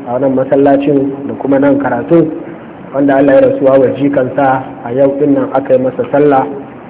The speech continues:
kuma an ce yaron ya kai shekara sha biyar ko? Allah Ubangiji ya ji kansa, ya gafarta masa, ya masa rahama, ya haskaka makwancinsa, iyayensa da su kakannin, Allah Ubangiji ya ba su haƙuri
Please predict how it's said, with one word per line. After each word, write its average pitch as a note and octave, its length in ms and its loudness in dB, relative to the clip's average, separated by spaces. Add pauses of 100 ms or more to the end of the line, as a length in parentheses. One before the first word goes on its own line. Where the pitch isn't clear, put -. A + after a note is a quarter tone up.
(320)
kuma B2+ 260 -4
an C3+ 140 -2
ce C#3+ 100 0
yaron C#3 260 2
ya B2+ 140 -2
kai C3+ 160 -2
shekara C3 400 -4
sha C3+ 240 0
biyar A2+ 240 -6
ko? E3+ 160 2 (800)
Allah B2+ 240 2
Ubangiji C#3 400 0
ya A#2+ 80 -2
ji C#3 100 -4
kansa, C#3+ 300 -2
ya A#2+ 80 0
gafarta C#3 500 -2
masa, C3+ 240 -4
ya A#2 60 -2
masa B2+ 260 -2
rahama, C#3+ 360 0
ya B2+ 80 0
haskaka - 400 -2
makwancinsa, C#3+ 680 2 (680)
iyayensa D3 640 4
da C3 200 0
su C#3+ 120 -2
kakannin, C#3 600 2
Allah C#3 240 2
Ubangiji C#3 400 2
ya B2 60 2
ba C#3 180 2
su C#3+ 100 -2
haƙuri D3+ 380 0